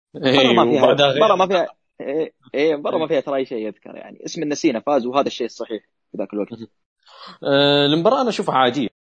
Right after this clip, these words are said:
Speaker 1: آه، ما كان سيء، لكن عادية. تسع دقائق أعطوهم، يعني. آه، اللي عجبني أنا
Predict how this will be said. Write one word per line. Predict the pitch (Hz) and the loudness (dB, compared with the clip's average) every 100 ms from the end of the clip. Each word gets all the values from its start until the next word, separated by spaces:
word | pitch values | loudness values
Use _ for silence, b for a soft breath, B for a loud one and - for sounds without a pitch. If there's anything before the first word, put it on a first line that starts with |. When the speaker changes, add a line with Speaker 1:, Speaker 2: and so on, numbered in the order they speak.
| _ - | _ -10
Speaker 1:
آه، | 113 104 107 107 107 107 | -6 -4 -4 -4 -4 -2
ما | 113 196 | 0 0
كان | 196 120 | 2 0
سيء، | - 190 _ | 0 -4 _
لكن | - | -2
عادية. | 247 180 139 240 - | 2 2 2 2 0
تسع | 262 180 | 0 0
دقائق | 135 123 143 160 | 2 2 2 2
أعطوهم، | 147 131 127 277 - 320 | 2 0 0 -4 -8 -2
يعني. | 147 139 - _ _ b b b 135 | -2 -2 -6 _ _ b b b 0
آه، | 139 139 139 135 135 135 135 135 131 131 127 _ _ - 127 123 123 120 - | 2 4 4 4 4 4 4 4 4 2 -2 _ _ -2 0 2 2 0 0
اللي | 127 | 2
عجبني | 151 156 202 196 | 4 6 6 6
أنا | 175 151 - | 4 2 -4